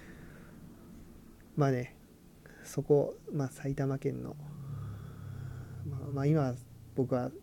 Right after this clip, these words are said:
埼玉県じゃないとこに住んでるんですけど、まあ、埼玉県の美容院なんで、まあ、多分続いてると思うんですけど、そこに、まあ、行かれた方は、まあ、注意して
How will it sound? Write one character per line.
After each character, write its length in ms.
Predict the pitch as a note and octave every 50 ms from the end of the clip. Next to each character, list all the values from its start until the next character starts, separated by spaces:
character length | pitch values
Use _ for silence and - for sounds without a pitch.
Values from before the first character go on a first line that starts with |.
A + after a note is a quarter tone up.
| -
埼 200 | - - - C3
玉 160 | B2+ B2+ B2 B2+
県 200 | - B2+ B2 B2
じ 80 | -
ゃ 40 | A#2+
な 100 | A#2+ B2+
い 40 | B2
と 100 | B2+ A#2+
こ 100 | - -
に 80 | C#3
住 160 | - - B2+ A#2+
ん 60 | B2
で 60 | C3
る 60 | C3+
ん 20 | D3
で 20 |
す 60 | -
け 80 | - F#3+
ど、 180 | F#3 F3 - - - - - - - - - - - - - - - - - - - - - - - - - - - - - - -
ま 60 | -
あ、 20 | C#3+
埼 220 | - - D#3+ D#3
玉 240 | D#3 E3 E3 E3 D#3
県 220 | - D#3+ D3+ D#3+
の 100 | E3+ D#3+
美 120 | D3+ D3+ D3
容 260 | C#3+ C#3+ C#3 C#3 C#3+ - - - - -
院 180 | C#3 C3 B2+
な 80 | B2+ B2
ん 140 | B2 C3 D3
で、 140 | D3+ D3+
ま 240 | D3 C3 B2 B2 A#2+
あ、 40 | A#2+ - - - - - - - - - - - - - - - - - - - - - - - - - - - - - - - - - - - - - -
多 160 | - - D3
分 260 | C3 C3 B2 A#2 - - - - - -
続 200 | - C#3+ C#3 C#3+
い 40 | C3+
て 80 | C3 C#3
る 60 | C3
と 80 | -
思 100 | B2 B2
う 40 | B2
ん 20 | B2+
で 40 |
す 60 | - -
け 80 | D#3+
ど、 180 | E3+ E3+ D3 - - - - - -
そ 160 | - - C3+
こ 120 | - C3+
に、 180 | C#3 D3 D#3 -
ま 120 | D#3 C#3+
あ、 40 | C#3
行 100 | C3+ C3
か 120 | - -
れ 80 | C3 C3
た 120 | - C3
方 260 | B2+ C3+ C3+ - D3 -
は、 260 | D3 - - - - - - - - -
ま 320 | C#3 C#3 C3 B2 A#2 A#2+
あ、 60 | - - - - - - - -
注 200 | - C#3+ C#3 B2
意 40 |
し 80 | A#2+ -
て 180 | - B2 A#2+